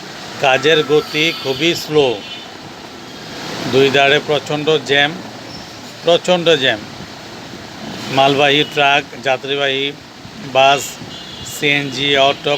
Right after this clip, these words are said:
প্রচণ্ড জ্যাম। রাস্তার দুই সাইডে আপনি কোনো জায়গায় কাজ হইতেছে, বালু ফালাইতেছে, কোনো জায়গায় হয়ই নাই, কোনো জায়গায়, আহ, রাস্তা ফ্লাইওভার বানাইতেছে, কোনো জায়গায়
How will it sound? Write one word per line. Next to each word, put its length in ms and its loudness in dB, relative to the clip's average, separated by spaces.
প্রচণ্ড 560 2
জ্যাম। 280 2
রাস্তার 540 0
দুই 200 -6
সাইডে 280 -2
আপনি 200 -2
কোনো 180 -4
জায়গায় 320 2
কাজ 300 2
হইতেছে, 340 -6
বালু 280 -4
ফালাইতেছে, 520 -4
কোনো 180 -2
জায়গায় 360 -2
হয়ই 300 2
নাই, 240 0
কোনো 200 -8
জায়গায়, 280 -2
আহ, 800 -6
রাস্তা 460 2
ফ্লাইওভার 480 0
বানাইতেছে, 500 -4
কোনো 140 -10
জায়গায় 300 0